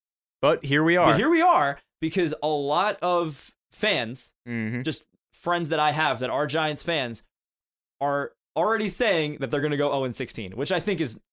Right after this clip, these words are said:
Speaker 2: not true.
Speaker 1: That won't happen.
Speaker 2: No, it, they will win.
Speaker 1: But there's definitely a reason for concern
Speaker 2: Absolutely.
Speaker 1: at
Speaker 2: It,
Speaker 1: this
Speaker 2: it's
Speaker 1: point.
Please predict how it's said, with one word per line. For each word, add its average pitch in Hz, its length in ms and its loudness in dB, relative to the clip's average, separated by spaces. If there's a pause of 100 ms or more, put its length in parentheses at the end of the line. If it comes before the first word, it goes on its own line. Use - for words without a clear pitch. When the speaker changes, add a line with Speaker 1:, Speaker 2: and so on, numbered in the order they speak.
(180)
Speaker 2:
not 90 160 -10
true. 214 280 0 (200)
Speaker 1:
That 131 200 4
won't 113 200 2
happen. 104 280 -2
Speaker 2:
No, 113 160 -2
it, 123 160 -2
they 135 120 0
will 131 200 0
win. 120 300 -4 (100)
Speaker 1:
But 139 160 2
there's 147 220 2
definitely 117 640 0 (160)
a 117 120 0
reason 104 320 -2
for 101 140 -8
concern 101 520 -6
Speaker 2:
Absolutely. 110 520 -6
Speaker 1:
at 110 120 -2
Speaker 2:
It, 117 60 -6
Speaker 1:
this 98 120 -4
Speaker 2:
it's - 60 -10
Speaker 1:
point. 104 240 -8